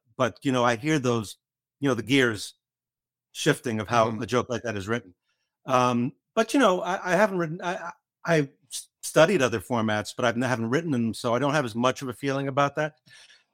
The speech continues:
Speaker 1: But it's true, I do feel like I, I can only watch the stuff that I think is really, really good.
Speaker 2: Yeah.
Speaker 1: And if it's a little less than good, I tend to burn out on it very quickly.
Speaker 2: Yeah.
Speaker 1: Uh, if I, if I see something and there's a certain amount of repetition and the repetition kind of gets to me, yeah, I do.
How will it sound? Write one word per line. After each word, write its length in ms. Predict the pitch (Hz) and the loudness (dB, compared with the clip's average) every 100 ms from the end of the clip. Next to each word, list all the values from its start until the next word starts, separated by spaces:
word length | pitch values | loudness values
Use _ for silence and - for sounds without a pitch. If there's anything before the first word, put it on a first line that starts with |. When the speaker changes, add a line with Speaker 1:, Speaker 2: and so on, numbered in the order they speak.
| - | 2
Speaker 1:
But 120 | 165 | 4
it's 140 | 160 | 4
true, 300 | - 220 208 | 0 0 4
I 80 | 131 | 4
do 160 | 127 175 | 4 -2
feel 220 | - 165 | 0 2
like 220 | 139 123 | 2 2
I, 140 | 147 156 | -2 -4
I 60 | |
can 120 | 131 | 0
only 180 | 135 143 | 0 2
watch 340 | 131 131 131 - | 4 2 2 -4
the 80 | |
stuff 240 | 110 135 - | -4 -4 -2
that 100 | 120 | -2
I 80 | 113 | -2
think 180 | 113 | -4
is 100 | 113 | -8
really, 360 | 101 110 123 110 | -4 -2 0 0
really 260 | 110 110 95 | -2 -2 -4
good. 240 | 107 90 _ _ | -8 -10 _ _
Speaker 2:
Yeah. 180 | 139 90 - - | -6 -6 -10 -6
Speaker 1:
And 180 | 117 117 | -2 -2
if 100 | 110 | -2
it's 140 | 117 | -6
a 60 | 139 | -4
little 200 | 151 139 | -2 4
less 260 | 143 151 | 4 4
than 180 | 156 127 | 0 0
good, 260 | 120 127 120 | 2 2 2
I 260 | 127 117 101 - | 0 -2 -4 -4
tend 220 | 131 120 | -2 -2
to 60 | 110 | -2
burn 260 | 120 117 | 0 2
out 180 | 113 110 | 2 2
on 140 | 107 | 0
it 100 | 101 | -4
very 200 | 92 107 | -4 -4
quickly. 340 | - 107 - 90 | -4 -8 -10 -12
Speaker 2:
Yeah. 180 | 123 87 - _ _ _ _ _ | -10 -10 -14 _ _ _ _ _
Speaker 1:
Uh, 280 | 107 104 131 | -4 -4 -4
if 140 | 113 160 | -4 -2
I, 100 | 170 | 0
if 100 | 143 | 4
I 200 | 135 131 | 4 4
see 260 | - 160 | -4 -6
something 340 | 160 147 123 127 | 0 0 2 2
and 80 | |
there's 140 | 120 113 | 2 0
a 40 | |
certain 180 | 147 131 | -2 0
amount 160 | 120 117 | 0 2
of 60 | |
repetition 580 | 120 - - 170 - 139 | 0 -2 -4 -4 0 -2
and 80 | 120 | 0
the 40 | |
repetition 580 | 117 113 - 147 143 123 | 0 -2 -4 -6 -4 -2
kind 160 | 131 120 | -2 -4
of 120 | 113 | -4
gets 200 | - 110 | -8 -8
to 100 | - | -6
me, 200 | 113 110 _ _ _ _ _ | -6 -6 _ _ _ _ _
yeah, 360 | 180 123 107 101 | -2 2 2 0
I 140 | 120 113 | -4 -4
do. 240 | 110 104 | -2 -4